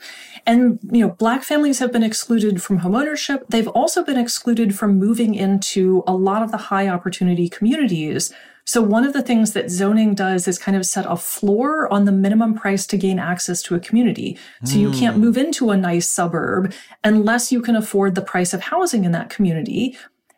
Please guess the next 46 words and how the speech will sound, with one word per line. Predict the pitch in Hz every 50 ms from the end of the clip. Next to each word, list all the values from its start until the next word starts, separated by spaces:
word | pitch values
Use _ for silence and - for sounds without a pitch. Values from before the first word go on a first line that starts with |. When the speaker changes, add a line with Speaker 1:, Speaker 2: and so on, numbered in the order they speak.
| _ _
Speaker 1:
And | - 214 208 202 208 196 -
because | - 226 226 - - 247 269 247
black | - - 226 220 220 220
households | - - 214 214 208 - - 196 190 185 -
have, | - 175 175 180 - _ 214 202 196 -
have | - 208 190 175
lower | 202 196 196 180 180 170 -
incomes | 226 277 339 339 - - - - 196 - 180 190 226 254 247 - - _ _ _ _ _
because | - 196 190 180 185
of | 180 - -
ra-, | 180 - 196 - -
of | 208 190 180 175 - -
racial | 202 208 208 226 202
discrimination | 196 190 - - 190 185 180 175 175 - 180
in | 175
labor | 190 262 349 349 - - _ _ - 214 208
markets, | 175 180 170 170 170 - 175 170 165 - - - - - - - _ -
they're | 180 175 220 233 247 254
less | 240 220 226 247 240 - -
likely | 233 226 220 233 233 220
to | - 220
be | 202 208 180 180
able | 196 196 202 196
to | 202 - 202
move | 196 190 196 226 247 254 220
into | - - 269 320 320 - - - 196 185 185 180 180 180 - - - - - -
a | 208
suburb | - - - 254 226 247 240 220 196
that | 214
has | 175 190 196 208
a | 196
really | 180 202 220 214 226
good | 202 208 196 180 175
public | - 180 175 185 190 185
school | - - - 220 220 208
system | 196 - - - - - - - - - -
where | - - 170 -
all | - 202 196 208
of | 202 185
the | 202
kids | 202 - 196 180 180
graduate | - 180 180 180 175 175 165
and | - 175
go | 165 165
to | 165 165
college. | - - 233 254 233 180 - - - -